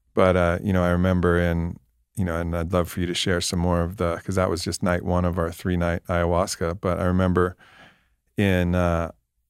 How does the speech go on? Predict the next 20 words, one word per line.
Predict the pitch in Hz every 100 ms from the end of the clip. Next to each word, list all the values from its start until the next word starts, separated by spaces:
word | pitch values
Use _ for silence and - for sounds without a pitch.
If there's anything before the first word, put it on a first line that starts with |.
| _
I | -
went | 101 90
through | - 87
a | 82
really | 92 95 101 95 90 85
fucking | 85 - 98 85 - 90 85 82
brutal | 85 87 87 90 85 82 80 _ _ _ _ _ _ -
ayahuasca | 90 87 85 85 - 90
journey, | 92 82 85
and | 82
I've | 82 82
told | 90 85
that | 87 -
story | - 92 87 85
on | 85
my | 85
podcast | 85 90 87 87 87 -
with | 98
Blue, | 92 90 90
but | 90 -